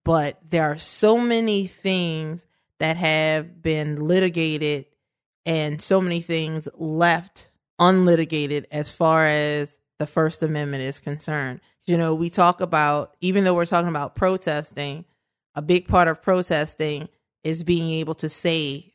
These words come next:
things, right? So we talk about freedom of speech, and people say, you know, "You can't tell me what I can and cannot say," but the law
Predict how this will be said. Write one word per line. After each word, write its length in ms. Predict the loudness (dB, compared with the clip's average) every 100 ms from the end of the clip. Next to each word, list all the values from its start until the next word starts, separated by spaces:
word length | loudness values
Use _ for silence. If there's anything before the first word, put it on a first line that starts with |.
| -6
things, 580 | -4 -4 -10 -20 -20 _ _ -6
right? 360 | -2 -2 -4 -10 _ _
So 160 | 0 2
we 120 | 2
talk 220 | 2 2
about 260 | 4 2 2
freedom 320 | -2 -2 -2
of 80 | -4
speech, 540 | -8 -6 -6 -6 -14 _ _ -10
and 140 | -8
people 340 | -6 -6 -4 -6
say, 680 | -2 2 2 2 -2 -8 -14 _ _ _
you 140 | -2 0
know, 460 | 0 0 -2 -4 -4
"You 140 | -6
can't 300 | -2 -4 -2
tell 200 | -2 0
me 200 | 0 -2
what 220 | 0 0
I 60 | 0
can 260 | -4 -6 -6
and 80 |
cannot 360 | -6 -4 -4 -6
say," 440 | -4 0 0 -4 -12 _ _ 4
but 340 | 4 4 -6 _ _ _ 2
the 80 | 2
law 580 | 6 6 6 6 2